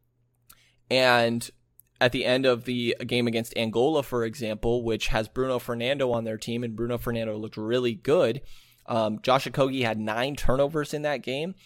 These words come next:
and they elected at the end of the game, "We're actually just gonna give the ball to Chimezie Metu and, and let him kinda try to go to work." I don't know that it was the most successful. My main takeaways from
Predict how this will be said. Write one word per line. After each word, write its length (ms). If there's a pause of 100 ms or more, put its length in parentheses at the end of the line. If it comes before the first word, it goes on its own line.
(240)
and 180
they 100
elected 440
at 80
the 140
end 120
of 60
the 80
game, 320 (340)
"We're 140
actually 300
just 180
gonna 120
give 120
the 80
ball 240
to 0
Chimezie 360
Metu 400
and, 140
and 160
let 140
him 160
kinda 260
try 180
to 60
go 160
to 60
work." 420 (920)
I 80
don't 200
know 160
that 100
it 80
was 100
the 60
most 220
successful. 720 (360)
My 220
main 220
takeaways 800 (160)
from 640